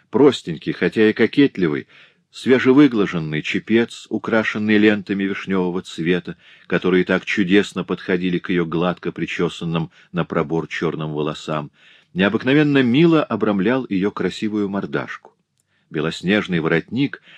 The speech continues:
не спадал на длинное коричневое платье из шотландки.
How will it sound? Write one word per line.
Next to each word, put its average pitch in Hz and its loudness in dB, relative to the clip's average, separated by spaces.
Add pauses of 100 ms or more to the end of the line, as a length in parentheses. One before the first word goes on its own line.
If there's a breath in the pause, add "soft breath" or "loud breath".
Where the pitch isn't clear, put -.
(120 loud breath)
не 156 -8
спадал 98 0
на 98 -2
длинное 101 -4
коричневое 90 -2
платье 82 -6
из 85 -12
шотландки. - -12